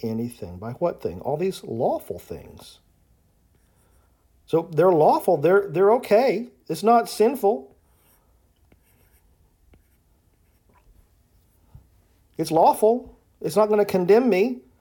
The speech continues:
It's lawful. It's okay. But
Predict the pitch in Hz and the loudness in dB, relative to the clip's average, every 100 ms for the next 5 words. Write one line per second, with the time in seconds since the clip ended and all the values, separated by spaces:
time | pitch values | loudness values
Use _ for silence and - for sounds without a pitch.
0 | _ _ - 165 165 175 247 - 175 180 | _ _ -8 -6 0 2 2 2 0 4
1 | 214 220 220 240 190 240 _ _ _ _ | 2 4 2 2 0 -6 _ _ _ _
2 | _ - 285 226 208 - | _ 2 6 4 2 -8